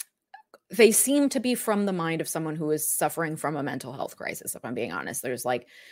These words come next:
maybe some paranoid schizophrenia going on. Uh, <sighs> but that doesn't excuse him saying horrible things.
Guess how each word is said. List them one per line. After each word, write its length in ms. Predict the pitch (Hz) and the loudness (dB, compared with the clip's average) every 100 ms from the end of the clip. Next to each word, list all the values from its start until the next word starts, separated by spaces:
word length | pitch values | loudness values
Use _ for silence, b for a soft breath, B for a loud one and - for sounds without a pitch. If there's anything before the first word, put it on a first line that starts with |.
| B | B
maybe 220 | - 165 156 | -4 -2 -2
some 200 | - 156 | -2 -4
paranoid 520 | - 151 156 160 156 | -2 -2 -2 -4 -4
schizophrenia 840 | - 117 - - 147 151 156 151 | -6 -8 -10 -4 0 0 0 0
going 300 | 151 143 143 | 0 -2 0
on. 460 | 135 131 127 127 135 b b b b b - _ | 0 2 2 0 -6 b b b b b -20 _
Uh, 1000 | - - - - - - - _ _ - 175 | -10 -10 -10 -14 -14 -18 -20 _ _ -10 -8
<sighs> 0 | B B B B B B _ _ _ _ _ _ _ _ _ _ _ _ b b b - | B B B B B B _ _ _ _ _ _ _ _ _ _ _ _ b b b 2
but 80 | |
that 120 | 175 180 | 6 10
doesn't 220 | 190 170 | 10 8
excuse 680 | 156 - 165 156 151 - - _ _ _ _ _ _ _ _ _ - | 2 -2 -2 -2 -2 -4 -8 _ _ _ _ _ _ _ _ _ -6
him 280 | 170 165 151 | 0 0 0
saying 280 | 165 151 160 | -4 -4 -2
horrible 300 | 156 151 - | -2 -2 -2
things. 460 | - - - - | -6 -12 -12 -12